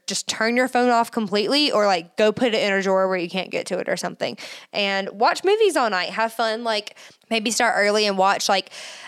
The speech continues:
a series of movies or something, and just have fun snuggling on the couch with your popcorn, with your wine, and watch movies and also, like, talk, 'cause you'll be able to be phone less, so you're not having any distractions around.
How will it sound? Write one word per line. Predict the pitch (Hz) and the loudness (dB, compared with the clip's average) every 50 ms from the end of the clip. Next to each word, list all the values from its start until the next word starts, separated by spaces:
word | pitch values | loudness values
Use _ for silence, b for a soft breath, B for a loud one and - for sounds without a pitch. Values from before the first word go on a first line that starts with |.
| B | B
a | - 208 208 190 | -2 -2 0 0
series | - - - 285 262 262 262 254 240 233 - - | 0 0 0 2 2 4 2 2 2 0 0 0
of | 185 202 202 170 | 0 0 0 0
movies | 208 196 185 185 175 185 180 190 | 0 0 0 0 0 -2 0 0
or | 190 185 | 0 0
something, | 180 196 190 185 - 196 190 190 190 | 0 -2 -6 -2 -2 -2 -2 -2 -2
and | 196 208 220 | -2 -2 0
just | 196 254 262 277 269 - | 2 2 2 2 0 -4
have | - - - 247 262 285 | -4 -2 0 2 0 0
fun | 277 - 262 262 262 269 | 0 0 0 0 0 0
snuggling | 254 - - 233 233 220 226 220 269 269 269 262 | -2 -4 -4 -2 -2 -2 0 0 0 0 0 0
on | 269 269 | -2 -2
the | 277 | -4
couch | 262 - 233 220 226 247 262 247 262 - - | -2 -2 0 2 2 2 2 2 -2 -4 -2
with | - 226 233 - | -2 -2 -2 0
your | 254 254 | -2 -2
popcorn, | 254 - 220 202 - - - 254 240 240 240 233 | 0 2 0 0 0 -2 -2 0 2 2 2 2
with | 214 220 220 - | 0 0 0 2
your | 254 269 262 | 2 2 4
wine, | 240 214 202 202 202 208 233 240 B B B B B B B _ | 4 4 2 2 2 0 0 -2 B B B B B B B _
and | 220 233 240 233 233 240 240 240 233 220 - | 0 0 2 2 2 2 2 0 0 -2 -2
watch | - 214 220 285 320 - | 2 2 2 2 2 2
movies | - 277 269 269 269 277 294 302 311 262 | 0 2 2 2 2 2 2 2 2 2
and | 269 254 226 | 0 2 2
also, | 226 247 262 - 302 277 | 2 2 4 4 4 4
like, | 269 262 262 - - _ | 4 2 0 -2 -10 _
talk, | - - 294 311 277 190 208 - _ | -2 2 4 4 6 4 2 -2 _
'cause | - 208 202 175 175 | -8 -8 -8 -4 -2
you'll | 202 202 202 | -2 -2 0
be | 196 233 220 | 0 2 2
able | 208 214 220 202 226 226 | 2 2 2 0 -2 -2
to | 226 - - 240 233 233 226 226 220 - | -2 -2 -2 -2 0 0 0 -2 -2 -4
be | - 190 175 233 226 226 226 226 226 220 - - _ _ _ - | -8 -8 -2 0 0 2 2 0 0 -2 -4 -8 _ _ _ -20
phone | - - - 233 226 233 240 233 - - | -20 0 2 2 4 4 2 -2 -4 -8
less, | - 202 202 208 226 302 294 - - - | -4 -2 2 2 2 2 0 -2 -8 -10
so | - - 226 | -6 -4 -2
you're | 208 208 202 | -2 -2 -2
not | 202 202 208 202 - _ _ _ - - - | 0 -2 -4 -4 -6 _ _ _ -20 -18 -16
having | 202 165 208 208 202 220 214 | -8 -4 -2 -2 0 0 -2
any | 214 208 214 214 | 0 -2 -2 -2
distractions | 196 208 - 196 - - - - 226 220 220 | -2 -4 -4 -4 -4 -4 -4 -4 -4 -2 0
around. | 247 254 269 294 311 | 0 2 2 0 -2